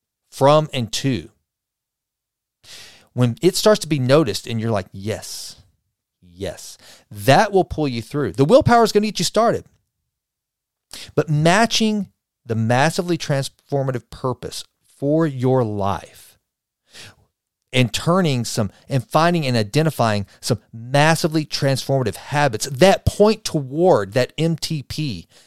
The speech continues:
that's where greatness happens. So I, I just, I know that right now I haven't read any, but I know there's probably all those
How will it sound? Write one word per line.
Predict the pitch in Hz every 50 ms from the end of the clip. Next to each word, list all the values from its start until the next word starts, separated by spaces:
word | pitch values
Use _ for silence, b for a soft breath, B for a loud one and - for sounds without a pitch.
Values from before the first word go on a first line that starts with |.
| b b b b
that's | 95 92 92 98 117 123 139 151 160 - - - - - - _ _ _ _ _
where | - 101 98 107 113 117 117 113 113 113 110 113 - _ _ _ _ _ _ _ _ _ _ _
greatness | _ 101 101 98 95 - - 101 95 92 - - - _ _ _ _ _ _
happens. | _ - - 87 82 - - - - _ - - - _ _ _ _ _ _ _ _ _ _ _ _ _ _ _ _ _ _ _ _ _ _ _ _ _ _ _ _ _ _ _ _ _ B B B B B B
So | - - 165 156 156 - - _ _ _ _ _ _ _ _ _
I, | 147 151 -
I | 156 151
just, | 143 - - 233 233 - - -
I | 151
know | 147 156 156 175 196 202
that | 185 160 139 139
right | 139 135 131 131
now | 131 127 127 131 127 123 117 - _
I | 117 113 110
haven't | 117 110 98 92 - - _ _ _ _ _ _ _
read | 98 107 127 139 135 143
any, | 143 135 139 123
but | 117 117 110
I | 107
know | 110 123 135 143 143
there's | 135 120 110
probably | - _ - 127 123 123 131 127
all | - 120 123 123 120
those | 120 113 110 98